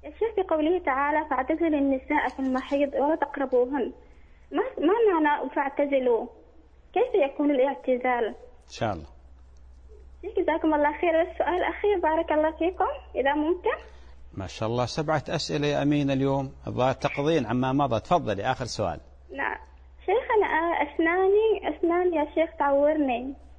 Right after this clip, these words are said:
Speaker 1: آه، يا شيخ عند المضمضة يا شيخ ما أقدر أتمضمض يا شيخ.
Speaker 2: إن شاء الله.
Speaker 1: كيف صحة صلاتي؟
Speaker 2: إن شاء الله. أبشري يا أمينة.
Speaker 1: جزاك.
Speaker 2: مرحبا. أم محمد.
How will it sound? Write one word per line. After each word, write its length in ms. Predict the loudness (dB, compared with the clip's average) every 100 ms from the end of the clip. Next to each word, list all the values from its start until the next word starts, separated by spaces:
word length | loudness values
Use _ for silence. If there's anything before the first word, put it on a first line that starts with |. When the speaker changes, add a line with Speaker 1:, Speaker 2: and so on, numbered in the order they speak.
| -20 -20 -20 -20 -20 -10
Speaker 1:
آه، 300 | -2 0 2
يا 120 | 2
شيخ 380 | 0 2 0 2
عند 200 | 0 2
المضمضة 600 | 4 2 2 2 2 2
يا 180 | 2 0
شيخ 300 | 0 0 2
ما 100 | 2 2
أقدر 260 | 2 2 2
أتمضمض 580 | 0 -2 0 0 0
يا 180 | 2 0 -2
شيخ. 220 | -2 -2 -4 -12
Speaker 2:
إن 60 | -14
شاء 560 | -8 -2 0 2 4 4
الله. 100 | 2
Speaker 1:
كيف 140 | 0
صحة 320 | -6 -4 -6 -6
صلاتي؟ 640 | -2 0 -2 -2 -2 -2 -4 -10 -8
Speaker 2:
إن 60 |
شاء 240 | -6 -6 -8
الله. 100 | -12 -8
أبشري 380 | -8 -6 -2 0
يا 160 | 0
أمينة. 280 | 0 -2 -4 -12
Speaker 1:
جزاك. 180 | -12 -12 -14 -20 -20 -20 -8
Speaker 2:
مرحبا. 400 | -6 -6 -10 -14 -16 -20 -20 -20 -20 -20 -20 -20 -20 -20 -20 -20 -20 -20 -6
أم 120 | -2
محمد. 640 | -2 -2 -2 0 0 -2